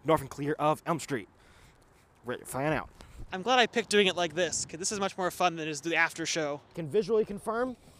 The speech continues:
Speaker 1: twenty le-, twenty, part of my reason for going to that side of the train is that where the M U connector, um,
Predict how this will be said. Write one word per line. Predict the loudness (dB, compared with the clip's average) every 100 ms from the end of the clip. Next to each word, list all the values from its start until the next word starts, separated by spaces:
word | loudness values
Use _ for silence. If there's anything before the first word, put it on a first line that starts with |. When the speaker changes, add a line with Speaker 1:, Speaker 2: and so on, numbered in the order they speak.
| -20 -20 -14
Speaker 1:
twenty | 0 4
le-, | 6 4 0
twenty, | -2 0 0 -2 -18 -20 -20 -8
part | 2 4
of |
my |
reason | 6 6 6
for | 6
going | 4
to | 4
that | 0 2
side | 0
of |
the | 0
train | -2 -2
is | 0
that | 0
where | 0
the | -4
M | -6
U | -8 -12 -8
connector, | -8 -4 -4 -4 -16 -20 -20 -20 -6
um, | 0 0 0